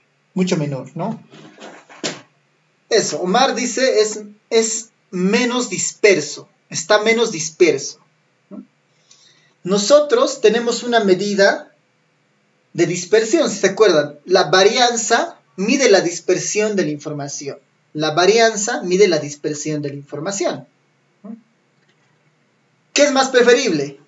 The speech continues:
Como son dardos, y mi interés es que los dardos estén más cerca del valor del parámetro poblacional, yo necesito que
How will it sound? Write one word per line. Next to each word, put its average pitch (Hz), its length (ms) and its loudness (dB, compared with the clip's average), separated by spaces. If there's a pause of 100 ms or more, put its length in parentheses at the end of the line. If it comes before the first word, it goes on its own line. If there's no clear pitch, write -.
(500)
Como 208 220 4
son 262 300 4
dardos, 220 580 4
y 190 180 -4
mi 185 120 2
interés 196 420 4
es 190 100 -2
que 196 120 2
los 180 160 4
dardos 196 320 6
estén 185 240 0
más 190 180 2
cerca 196 320 2
del 151 200 0
valor 156 540 2
del 151 200 -4
parámetro 160 500 -2
poblacional, 135 720 -10 (1040)
yo 233 200 6
necesito 233 600 2
que 196 440 4